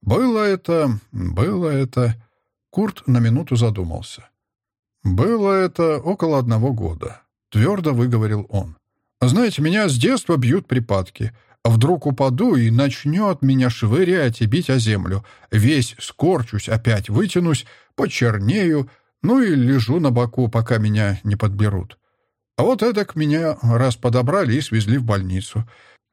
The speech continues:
Была такая специальная лечебница на улице Любаши. Пролежал я там месяца два, наверное.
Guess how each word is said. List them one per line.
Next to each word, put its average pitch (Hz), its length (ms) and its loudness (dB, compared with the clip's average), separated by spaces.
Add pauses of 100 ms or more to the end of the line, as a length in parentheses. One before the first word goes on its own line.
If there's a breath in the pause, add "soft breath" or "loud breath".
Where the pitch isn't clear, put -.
(140)
Была 185 360 2
такая 127 380 0
специальная 123 540 0
лечебница 131 720 0
на 127 120 2
улице 151 400 -2
Любаши. 127 600 -2 (500)
Пролежал 208 500 2
я 190 80 2
там 175 240 0
месяца 165 480 -2
два, 107 360 0
наверное. 104 720 -4